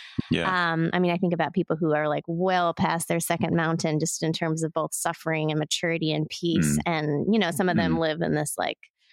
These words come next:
Speaker 2: "All is love. I don't have any such thing as an enemy." And I'm, I always feel there's a part of me that's
Speaker 1: Yeah.
Speaker 2: still, like, Western enough in this, intellectually where I'm like,
Speaker 1: Yeah.
Speaker 2: "No, but you probably do have an enemy. Could you just name," <laughs> but they don't wanna think that way. Like, everything is
Speaker 1: That's
Speaker 2: connected.
Speaker 1: interesting.
Speaker 2: Oh, no, I'm interested to follow that.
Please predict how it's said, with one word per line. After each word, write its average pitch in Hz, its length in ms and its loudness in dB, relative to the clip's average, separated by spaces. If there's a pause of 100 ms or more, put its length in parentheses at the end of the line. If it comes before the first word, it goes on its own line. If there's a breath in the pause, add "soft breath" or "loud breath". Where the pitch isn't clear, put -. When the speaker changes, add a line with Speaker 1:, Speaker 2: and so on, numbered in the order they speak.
(160 soft breath)
Speaker 2:
"All 233 220 0
is 226 120 -2
love. 220 520 0
I 220 80 2
don't 226 120 4
have 220 140 2
any 226 140 2
such 220 240 -4
thing 220 160 2
as 220 80 2
an 214 100 6
enemy." 196 480 4
And 170 80 0
I'm, 180 160 0
I 220 200 0
always 233 220 2
feel 214 220 2
there's 220 140 2
a 233 60 4
part 254 220 2
of 247 60 4
me 233 100 4
that's 202 180 0
Speaker 1:
Yeah. - 60 0
Speaker 2:
still, 202 220 2
like, 185 160 2 (120)
Western 196 480 0
enough 190 300 2
in 180 160 2
this, 175 180 2 (220)
intellectually 190 540 0
where 170 100 0
I'm 101 140 0
like, 78 200 -2 (300 loud breath)
Speaker 1:
Yeah. 107 120 4
Speaker 2:
"No, 302 120 6
but 277 220 2 (160)
you 262 140 4
probably 339 320 2
do 233 180 4
have 185 120 2
an 147 120 2
enemy. 101 340 0
Could 247 120 0
you 302 100 4
just 330 180 0
name," 208 360 4
<laughs> 254 180 0 (280 loud breath)
but 254 120 2
they 349 100 6
don't 359 120 4
wanna 330 160 2
think 403 200 2
that 214 160 4
way. 196 140 4
Like, 185 180 2
everything 269 520 4
is 254 80 4
Speaker 1:
That's - 160 0
Speaker 2:
connected. 240 160 0
Speaker 1:
interesting. 240 320 2
Speaker 2:
Oh, 294 40 2
no, 302 140 4
I'm 226 180 2
interested 262 360 2
to 226 40 4
follow 196 300 2
that. 170 200 2